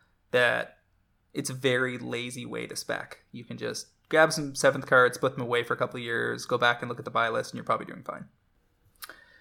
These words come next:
All right, so moving along to the top movers on Magic Online, which tends to reflect pretty quickly what is going on in the meta, um, a lot more quickly than in paper.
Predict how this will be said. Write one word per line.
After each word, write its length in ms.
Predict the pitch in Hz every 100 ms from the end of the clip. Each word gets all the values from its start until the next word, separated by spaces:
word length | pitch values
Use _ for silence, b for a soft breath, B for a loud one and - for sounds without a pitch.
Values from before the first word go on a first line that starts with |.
| B -
All 60 |
right, 140 | 175 - -
so 180 | - 160
moving 220 | 180 214
along 300 | 185 180 175
to 220 | - 170 156
the 420 | 156 147 143 143
top 400 | - 160 165 -
movers 380 | - 147 156 147
on 140 | 139 139
Magic 360 | 135 131 -
Online, 440 | 123 147 147 123 151
which 160 | 147
tends 260 | - 190 160
to 340 | - 131 123 120
reflect 460 | 123 - 131 127
pretty 180 | - 151
quickly 560 | 135 - 156 - 143 131
what 280 | 127 123 131
is 80 | 135
going 300 | 135 123 123
on 280 | 123 120
in 240 | 123 123 127
the 80 | 120
meta, 520 | 120 131 127 120 120 - b b b -
um, 300 | 117 117 117
a 40 |
lot 260 | 117 131 -
more 120 | 127
quickly 280 | - 135 131
than 160 | 117
in 120 | 117 120
paper. 480 | 127 131 123 120